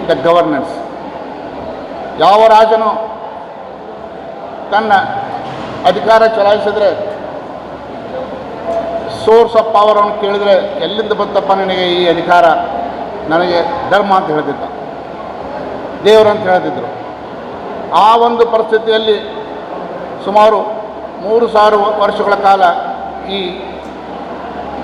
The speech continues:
ಜಗತ್ತು ದಾಟಿ ಬಂತು. The world has witnessed a long rule of religion in the name of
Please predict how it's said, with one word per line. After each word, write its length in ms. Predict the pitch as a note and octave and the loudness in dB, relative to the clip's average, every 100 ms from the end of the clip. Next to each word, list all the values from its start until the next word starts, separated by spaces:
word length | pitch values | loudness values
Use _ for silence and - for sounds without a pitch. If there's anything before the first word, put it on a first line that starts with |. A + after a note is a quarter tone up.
| F#3 | 2
ಜಗತ್ತು 360 | F#3 G#3+ G3+ F3 - - - - - - - - D#3+ | 2 2 0 -2 -2 -8 -10 -10 -10 -10 -8 -4 2
ದಾಟಿ 240 | F3 G3 F3+ | 2 2 -2
ಬಂತು. 240 | E3+ D3 - - - - - - - - - - | -2 -6 -10 -12 -14 -16 -16 -16 -16 -16 -14 -4
The 80 | D#3+ E3+ | 2 4
world 240 | G3+ G#3+ F#3 | 6 6 4
has 180 | G3+ - - - - D#3 | 2 2 -2 -4 -6 -6
witnessed 500 | F3+ G#3+ G3 - - - - - - - - - - - - - F3+ | -4 0 0 -2 -8 -8 -8 -10 -10 -10 -10 -10 -10 -10 -10 0 2
a 20 | D#3+ E3+ | 6 6
long 540 | G#3 A3 A3 G#3+ G#3 | 8 8 6 2 2
rule 180 | G3 G3 F#3+ | 4 4 4
of 60 | G3 - - - - - - - D3 | 2 -4 -6 -8 -8 -10 -10 -8 -4
religion 380 | F3 F#3 E3+ E3 E3 - - - - - - - - - | -2 0 2 2 0 -6 -8 -10 -10 -10 -8 -8 -6 -4
in 60 | F3+ | 0
the 80 | F3+ | 2
name 220 | F3 F3 | 2 2
of 40 | E3+ | 0